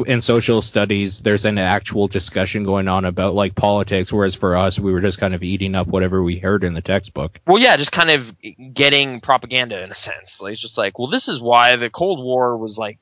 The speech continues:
Speaker 2: you know, cool and, uh, we were on the right side.
Speaker 1: Right, because we didn't have the Russian kid on Yahoo Answers giving us their point of view.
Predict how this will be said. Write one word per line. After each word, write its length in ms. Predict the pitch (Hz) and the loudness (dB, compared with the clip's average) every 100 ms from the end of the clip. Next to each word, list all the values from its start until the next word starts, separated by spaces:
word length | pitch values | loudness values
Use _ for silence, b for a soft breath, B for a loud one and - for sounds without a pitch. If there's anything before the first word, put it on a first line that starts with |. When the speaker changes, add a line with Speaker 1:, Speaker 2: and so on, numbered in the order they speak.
| - | -8
Speaker 2:
you 100 | 123 | -6
know, 160 | 92 | -6
cool 560 | - - 233 160 139 135 | -6 -2 2 6 6 6
and, 240 | 127 117 - _ | 4 -2 -12 _
uh, 100 | 117 | -2
we 160 | 117 131 | 0 -2
were 140 | 135 | 2
on 100 | 131 | 2
the 80 | 113 | 2
right 240 | 104 135 - | 0 0 0
side. 360 | 110 90 90 - - | -6 -6 -8 -14 0
Speaker 1:
Right, 180 | 180 156 | 2 4
because 300 | 147 143 127 | 2 2 2
we 100 | 139 | 2
didn't 160 | 139 131 | 2 2
have 140 | 127 | 2
the 140 | 120 | 2
Russian 420 | 110 117 123 127 107 | 2 2 2 -2 -4
kid 300 | 110 107 104 | -2 -2 -2
on 260 | 104 107 | -2 -2
Yahoo 540 | 101 107 110 101 110 101 | 0 2 2 2 0 -2
Answers 580 | 95 110 107 92 92 | -4 -4 -2 -2 -2
giving 320 | 90 101 101 98 | 0 -2 0 -2
us 220 | 95 - | -4 -4
their 240 | 95 95 | -2 0
point 320 | 92 101 98 | 0 0 0
of 60 | 87 | -2
view. 360 | 95 92 80 | -4 -4 -4